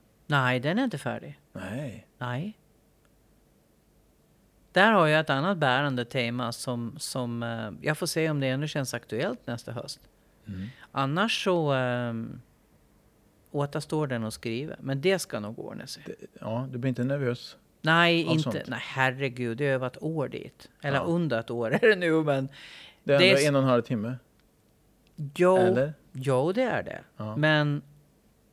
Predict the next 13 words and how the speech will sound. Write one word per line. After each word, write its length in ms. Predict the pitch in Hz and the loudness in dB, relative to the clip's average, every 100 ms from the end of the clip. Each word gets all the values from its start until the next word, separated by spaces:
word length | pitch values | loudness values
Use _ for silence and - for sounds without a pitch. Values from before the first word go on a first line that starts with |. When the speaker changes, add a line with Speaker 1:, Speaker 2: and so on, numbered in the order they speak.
| _ - | _ -8
Speaker 1:
jag 240 | 156 165 | -2 -2
tror 360 | - 170 170 165 | 0 2 4 2
att 280 | 156 139 - | 0 -4 -2
det 640 | 147 143 139 135 135 131 131 | 0 0 0 0 -2 -4 -4
jag 180 | 143 135 | -4 -4
fick 200 | 143 - | -4 -8
fram 420 | - 135 131 139 | -4 -2 0 0
nu 280 | 190 196 127 95 135 - _ _ _ _ _ _ _ _ | 0 2 0 -4 -8 -14 _ _ _ _ _ _ _ _
kan 320 | - 151 135 131 | -6 -2 0 0
bli 380 | 135 131 127 | 0 0 0
en, 420 | 127 123 120 120 120 | -2 -2 -2 -2 -2
ehm, 920 | 117 117 113 117 113 110 110 107 107 | -2 -4 -4 -4 -6 -6 -8 -8 -10
grundsten, 1300 | 120 139 135 135 147 - - 165 170 135 117 113 113 | -4 -2 0 -2 -4 -8 -2 0 0 -2 -4 -4 -6